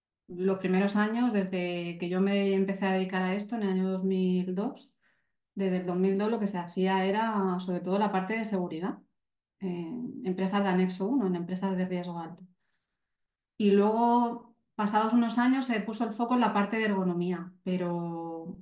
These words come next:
finalmente ahora es cuando ya por fin se ha puesto el foco en la parte de riesgos psicosociales. Y os voy a hacer la, os voy a compartir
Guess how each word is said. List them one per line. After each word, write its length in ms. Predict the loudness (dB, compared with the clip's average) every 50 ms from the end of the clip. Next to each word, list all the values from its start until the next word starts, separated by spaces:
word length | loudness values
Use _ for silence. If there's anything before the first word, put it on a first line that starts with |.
| -10 -4
finalmente 840 | -2 0 2 2 2 2 2 2 0 0 -2 -4 -4 -6 -10 -14 -20 _ _ _ _ _ _ _ _ _ _ _ _ _ _ _ _ _
ahora 500 | -2 0 2 4 4 4 4 2 0 -2 -6
es 120 | -6 -6 -2
cuando 240 | 0 0 2 4 4
ya 140 | 2 2 2
por 140 | 0 -2
fin 320 | -2 0 0 0 0 0 -2
se 140 | -4 -4 -4
ha 100 | -2 -2
puesto 220 | -2 -2 -2 -2
el 80 | -2 0
foco 340 | 0 0 0 0 2 2
en 80 | 2 2
la 120 | 2 0
parte 240 | 0 -2 -2 -2 -4
de 40 | -4
riesgos 220 | -2 -2 -4 -4
psicosociales. 760 | -4 -6 -8 -10 -12 -14 -12 -12 -12 -12 -12 -14 -18 _ _ -6
Y 60 | -4
os 60 | -2
voy 100 | 0 2
a 60 | 2 2
hacer 200 | 2 0 0 2
la, 280 | 2 2 2 0 -2 -4
os 80 | -2
voy 120 | 0 0 2
a 260 | 2 2 2 2 0
compartir 580 | -2 -4 -4 -2 -4 -4 -2 -2 -4 -4 -6